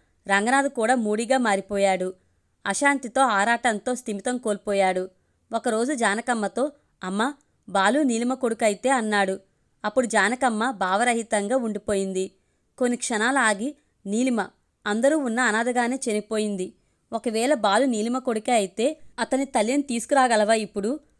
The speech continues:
అని మాత్రం అడిగింది. సమాధానం ఆ కొడుకు దగ్గర లేదు. తను పాతికేళ్ల కిందటే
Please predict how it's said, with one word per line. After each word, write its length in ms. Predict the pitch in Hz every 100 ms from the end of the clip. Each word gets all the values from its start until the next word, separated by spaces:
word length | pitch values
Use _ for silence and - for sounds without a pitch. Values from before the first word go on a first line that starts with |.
| _
అని 120 | 226 254
మాత్రం 320 | 240 220 285
అడిగింది. 520 | 220 190 208 196 202 _ _ -
సమాధానం 580 | 220 208 269 285 277 294
ఆ 60 |
కొడుకు 320 | 247 220 208
దగ్గర 260 | 254 214 233
లేదు. 400 | 233 208 190 190 _ _ -
తను 100 | 254
పాతికేళ్ల 600 | 254 220 208 - 220 247
కిందటే 640 | 269 285 226 220 262 320